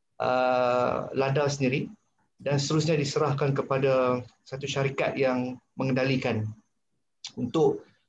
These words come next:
eh, menarik minat untuk menjadi pusat, eh, tarikan utama di Langkawi dahulu. Eh,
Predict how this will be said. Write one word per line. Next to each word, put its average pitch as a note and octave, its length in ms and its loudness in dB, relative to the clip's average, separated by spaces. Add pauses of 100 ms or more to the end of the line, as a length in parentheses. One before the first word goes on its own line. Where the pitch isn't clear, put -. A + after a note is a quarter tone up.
eh, A#2+ 160 0
menarik C3+ 560 2
minat C#3 340 2
untuk B2 220 2
menjadi C3+ 320 2
pusat, - 400 -4 (240)
eh, B2+ 240 2
tarikan B2+ 480 0
utama A#2+ 640 0 (160)
di C3+ 160 0
Langkawi B2+ 400 2
dahulu. A2+ 320 0 (1400)
Eh, - 260 -20